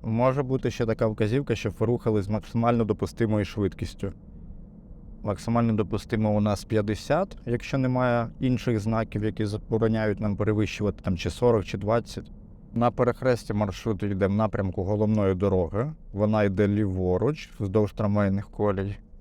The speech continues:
Ну, завчасно вказуємо, куди рухаємось. Тут маємо перевагу в русі перед усіма автомобілями.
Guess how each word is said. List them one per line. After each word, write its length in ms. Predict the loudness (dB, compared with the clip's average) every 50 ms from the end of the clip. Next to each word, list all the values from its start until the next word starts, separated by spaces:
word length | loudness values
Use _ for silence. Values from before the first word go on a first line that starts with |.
| -20 -20 -20 -20 -20 -20 -20 -20 -20 -20 -18 -10
Ну, 160 | -6 -4 -4 -2
завчасно 580 | 0 -2 -2 0 0 0 0 0 0 -2 -2
вказуємо, 580 | -2 -2 0 2 2 2 2 0 0 0 -2 -2
куди 260 | -4 -4 -4 -2 -2
рухаємось. 720 | -2 -2 -4 -4 -4 -4 -4 -4 -4 -8 -12 -16 -20 -20 -20 -20 -20 -20 -20 -20 -20 -20 -20 -20 -20 -20 -20 -20 -20 -20 -20 -20 -20 -20 -20 -20 -20 -20 -20 -20 -20 -20 -20 -20 -20 -8 0
Тут 180 | 0 0 2
маємо 380 | 2 2 4 4 4 4 2 2
перевагу 540 | 4 4 4 4 6 6 4 4 4 2 0
в 80 | 0
русі 340 | 0 0 0 0 -2 -4 -6
перед 380 | -4 0 2 2 2 2 0 -2
усіма 340 | -4 -2 -2 0 0 0 0
автомобілями. 760 | -2 -2 -4 -4 -4 -2 -2 0 0 0 0 0 0 -4